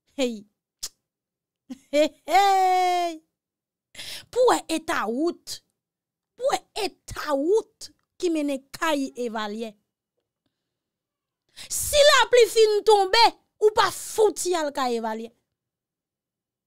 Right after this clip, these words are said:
Ou kon wè lò an pwovens, la pli fin tonbe, pi nan mi tan wout la. La pli a, se pa, se pa yon gwo la pli ki pase, ki lave, ki lave wout la, non?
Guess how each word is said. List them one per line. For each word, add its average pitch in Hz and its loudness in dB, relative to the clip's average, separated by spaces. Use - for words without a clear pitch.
Ou 440 6
kon 508 6
wè 427 6
lò 392 4
an 381 2
pwovens, 349 4
la 330 2
pli 339 -2
fin 339 -2
tonbe, 311 2
pi 320 0
nan 330 -2
mi 349 -2
tan 359 0
wout 302 -2
la. 277 0
La 349 2
pli 370 2
a, 359 4
se 359 -4
pa, 392 -6
se - -2
pa 370 -2
yon 381 -4
gwo 269 4
la 349 4
pli 330 -6
ki 320 -2
pase, 294 -4
ki 311 -2
lave, 285 -2
ki 349 2
lave 311 2
wout 277 -2
la, 285 2
non? 415 -6